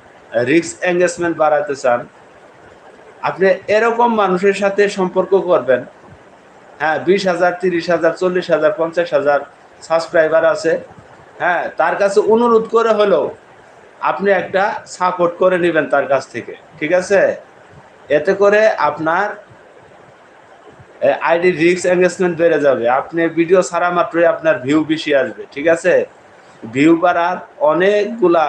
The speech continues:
কলা কৌশল আছে, ঠিক আছে? ভিডিওতে, চ্যানেলে ভিউ আনার জন্য অনেকগুলা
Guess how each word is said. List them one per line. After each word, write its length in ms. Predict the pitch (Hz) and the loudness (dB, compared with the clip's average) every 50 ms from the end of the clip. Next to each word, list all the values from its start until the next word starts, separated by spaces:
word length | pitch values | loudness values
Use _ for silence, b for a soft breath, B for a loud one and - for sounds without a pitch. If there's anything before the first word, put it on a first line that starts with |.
| 135 123 - | -2 -4 -2
কলা 220 | 156 165 175 170 | 0 2 2 0
কৌশল 380 | 170 170 165 147 - - 135 127 123 117 | 0 2 0 0 2 0 0 2 2 0
আছে, 180 | - - 101 92 - - - - - - - - - - - - - - - - - - - - - - - - - - - | 0 -4 -10 -12 -12 -16 -20 -20 -20 -20 -20 -20 -20 -20 -20 -20 -20 -20 -20 -20 -20 -20 -20 -20 -20 -20 -20 -20 -20 -20 -14
ঠিক 140 | - 156 156 175 180 | -8 -2 0 0 0
আছে? 180 | 180 196 180 160 143 117 - - - - - - - - - - - - - - - - - - - - - - 110 113 | 2 2 2 2 2 0 -2 -6 -12 -18 -20 -20 -20 -20 -20 -20 -20 -20 -20 -20 -20 -20 -20 -20 -20 -20 -20 -20 -8 -4
ভিডিওতে, 460 | 135 147 147 160 175 175 175 - 170 156 147 | -4 -2 0 2 2 2 2 0 -2 -4 -2
চ্যানেলে 340 | - 175 170 175 170 170 180 175 139 135 | -2 0 0 0 2 2 0 0 0 -2
ভিউ 240 | 143 147 160 170 170 180 170 156 160 | 0 2 4 6 4 4 2 2 0
আনার 200 | 160 165 165 165 165 | 0 0 0 0 0
জন্য 160 | 175 170 170 180 180 165 - 160 170 | -2 -2 0 0 0 2 2 2 2
অনেকগুলা 640 | 180 196 202 208 208 202 220 196 - 170 175 175 170 | 2 2 0 2 0 -2 -2 -2 -2 0 2 2 2